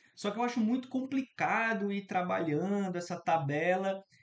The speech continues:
Então, da próxima vez, você até pode pular essa etapa. Sabe por quê? Porque a maioria aqui dos casos são de ácidos muito fracos e diluídos,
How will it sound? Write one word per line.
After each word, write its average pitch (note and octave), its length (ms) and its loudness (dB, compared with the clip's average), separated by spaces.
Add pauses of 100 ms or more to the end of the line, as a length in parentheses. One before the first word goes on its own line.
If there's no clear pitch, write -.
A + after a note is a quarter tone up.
(120)
Então, G3 420 0
da D#3+ 140 2
próxima A#3+ 580 0
vez, F#3 280 0
você F3+ 200 -6
até A3 360 -6
pode A3 340 -2
pular G#3 340 2
essa G#3 200 -2
etapa. C#3+ 480 0
Sabe A#3+ 280 -2
por C3 200 -4
quê? D3+ 300 -2 (300)
Porque F#3 200 -2
a G#3 100 2
maioria G#3 680 0
aqui C3+ 180 -4
dos A#2+ 220 -8
casos C#3+ 460 -2
são D#3+ 180 -6
de E3 120 -6
ácidos D#3+ 440 -4
muito E3 320 -6
fracos C#3 580 0
e C3 60 0
diluídos, D3 680 -2